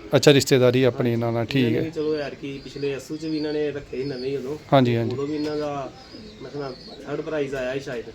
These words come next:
Speaker 1: ਠੀਕ ਹੈ ਜੀ।
Speaker 2: ਤੇ ਪਤਾ ਨਹੀਂ ਇੱਕ ਹੇਠ ਆਈ ਇਸ ਤਰ੍ਹਾਂ ਕੋਈ।
Speaker 1: ਠੀਕ ਹੈ ਜੀ।
Speaker 2: ਐਤਕੀ ਵੀ ਇਹਨਾਂ ਦਾ ਵਧੀਆ ਮਿਲ ਕੇ ਕਬੂਤਰ ਉੱਡੇ, ਪਰ ਚਲੋ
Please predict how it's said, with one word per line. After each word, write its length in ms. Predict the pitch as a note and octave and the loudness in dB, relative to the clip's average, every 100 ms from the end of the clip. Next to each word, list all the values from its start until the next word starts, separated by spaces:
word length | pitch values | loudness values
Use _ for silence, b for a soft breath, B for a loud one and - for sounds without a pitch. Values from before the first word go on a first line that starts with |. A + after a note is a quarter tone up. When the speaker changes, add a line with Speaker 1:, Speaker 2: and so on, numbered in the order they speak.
| - | 0
Speaker 1:
ਠੀਕ 320 | D3+ B2+ A2+ | 4 4 4
ਹੈ 80 | A2 | 0
ਜੀ। 100 | A2 - C3+ | -4 -8 -6
Speaker 2:
ਤੇ 160 | C3 | -4
ਪਤਾ 180 | C3 C#3 | -4 -6
ਨਹੀਂ 140 | C#3+ | -6
ਇੱਕ 140 | C#3+ C#3+ | -6 -6
ਹੇਠ 180 | C#3 A#2+ | -6 -8
ਆਈ 220 | A2+ C#3 | -10 -8
ਇਸ 60 | C#3+ | -10
ਤਰ੍ਹਾਂ 160 | B2+ C3 | -10 -10
ਕੋਈ। 140 | C3 A#2 - - - | -10 -12 -18 -20 -6
Speaker 1:
ਠੀਕ 280 | - C3+ A#2 | 2 4 4
ਹੈ 60 | A2 | 2
ਜੀ। 80 | A2 - | -2 -4
Speaker 2:
ਐਤਕੀ 320 | C3+ C3 D#3 | -4 -4 -6
ਵੀ 80 | D#3 | -6
ਇਹਨਾਂ 140 | D3 D3 | -4 -4
ਦਾ 80 | |
ਵਧੀਆ 300 | C3+ B2+ C#3+ | -4 -4 -2
ਮਿਲ 160 | C#3+ B2+ | -2 -4
ਕੇ 140 | A#2 B2+ | -6 -6
ਕਬੂਤਰ 320 | B2 A#2+ C3 | -8 -8 -8
ਉੱਡੇ, 240 | A#2+ C3 | -6 -6
ਪਰ 180 | C3+ B2+ | -4 -6
ਚਲੋ 360 | A#2+ B2+ C3+ | -6 -6 -6